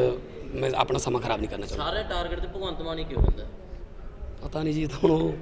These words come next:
Speaker 1: ਉਹਨਾਂ ਨੂੰ ਪਤਾ ਹੋਊਗਾ ਜੀ। ਜਾਂ ਤਾਂ ਫਿਰ ਉਹ, ਅ, ਘਬਰਾਹਟ ਹੈ, ਜਾਂ ਫਿਰ ਚ-, ਮੈਂ ਇਹ, ਇਹ ਦੱਸ ਦੇਣ ਵੀ ਮੈਂ ਕਿਸੇ ਰੇਤੇ ਦੀ ਖੱਡ 'ਚ ਹਿੱਸਾ ਪਾਇਆ ਹੋਵੇ,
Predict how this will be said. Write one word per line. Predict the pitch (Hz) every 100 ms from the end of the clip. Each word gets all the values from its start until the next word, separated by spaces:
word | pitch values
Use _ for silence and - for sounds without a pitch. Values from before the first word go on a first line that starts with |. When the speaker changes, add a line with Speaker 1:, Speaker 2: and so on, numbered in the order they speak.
| - - - -
Speaker 1:
ਉਹਨਾਂ | 156 185
ਨੂੰ | 185
ਪਤਾ | 165 156
ਹੋਊਗਾ | 147 147
ਜੀ। | 139 - -
ਜਾਂ | 131
ਤਾਂ | 139
ਫਿਰ | 135
ਉਹ, | 135
ਅ, | 135 131 131 - - - - - -
ਘਬਰਾਹਟ | 156 160 117 120
ਹੈ, | 123 113 - - -
ਜਾਂ | 107 139
ਫਿਰ | 139 135
ਚ-, | - 135 - - - - - - 127 127
ਮੈਂ | 135 139 143 139 - - - - 135
ਇਹ, | 151
ਇਹ | 143 151
ਦੱਸ | 156 120
ਦੇਣ | 143 156
ਵੀ | 151
ਮੈਂ | 139 135
ਕਿਸੇ | 135 135
ਰੇਤੇ | 131 127
ਦੀ | 123
ਖੱਡ | 120 120
'ਚ |
ਹਿੱਸਾ | 143 139
ਪਾਇਆ | 127 120
ਹੋਵੇ, | 120 120